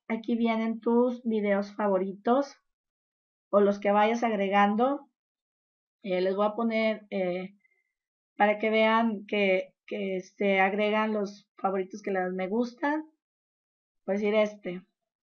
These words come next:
Nada más le doy en añadir favoritos. Me regreso a mi canal. Y aquí están todos los videos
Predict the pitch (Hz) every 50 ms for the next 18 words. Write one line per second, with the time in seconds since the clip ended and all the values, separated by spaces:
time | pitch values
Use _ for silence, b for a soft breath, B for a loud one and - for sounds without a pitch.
0 | _ _ _ _ _ _ _ _ _ _ _ _ _ _ _ _ _ _ _ _
1 | _ _ _ _ _ _ _ _ _ _ _ _ _ _ _ - 220 220 214 208
2 | 208 208 208 208 202 208 208 202 208 202 208 202 202 208 202 196 190 190 190 190
3 | 190 196 196 196 202 - - 190 190 190 190 220 240 240 - - 285 302 311 311
4 | - - _ _ _ _ _ _ _ _ _ _ _ _ _ _ _ _ _ _
5 | _ _ _ _ _ _ _ _ _ _ _ _ _ _ _ _ _ _ _ _
6 | _ _ _ _ - _ - - - _ _ _ _ _ _ _ _ _ _ _
7 | _ _ _ _ _ _ _ _ _ _ _ _ _ _ _ _ _ _ _ _
8 | _ _ _ _ _ _ _ - 202 202 190 190 185 190 190 196 202 202 208 202
9 | 202 196 196 202 - 185 190 196 214 226 240 262 277 294 294 302 - _ _ _
10 | _ _ _ _ - - 165 - - _ _ _ _ _ _ _ _ _ _ _
11 | _ _ _ _ _ _ _ _ _ _ _ _ _ _ _ _ _ _ _ _
12 | _ _ _ _ - 254 269 269 254 254 247 240 - 233 240 240 233 - 233 226
13 | 233 240 247 240 240 233 233 190 190 196 196 196 202 220 214 208 -